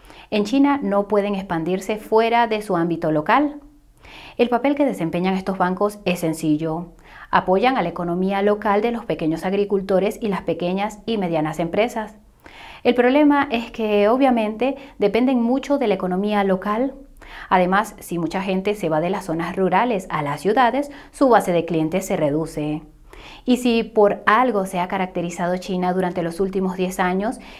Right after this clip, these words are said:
es por el éxodo rural, ya que millones de personas se han trasladado a las ciudades. Naturalmente, esto implica que estaban perdiendo clientes y como no podían expandirse fuera de su ámbito local,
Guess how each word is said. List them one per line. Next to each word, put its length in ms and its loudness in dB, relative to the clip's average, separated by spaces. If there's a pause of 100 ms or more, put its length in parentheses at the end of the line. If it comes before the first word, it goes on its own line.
es 120 0
por 140 4
el 220 2
éxodo 500 0
rural, 460 -2 (360)
ya 80 -4
que 120 -4
millones 340 -2
de 80 -4
personas 600 -6
se 160 -6
han 140 -4
trasladado 480 2
a 40 2
las 120 -2
ciudades. 760 -4
Naturalmente, 840 0 (380)
esto 200 -2
implica 360 0
que 80 -6
estaban 300 0
perdiendo 420 0
clientes 500 -2 (220)
y 80 -2
como 240 0
no 120 0
podían 320 2
expandirse 600 -2
fuera 500 4
de 120 4
su 180 0
ámbito 380 0
local, 400 2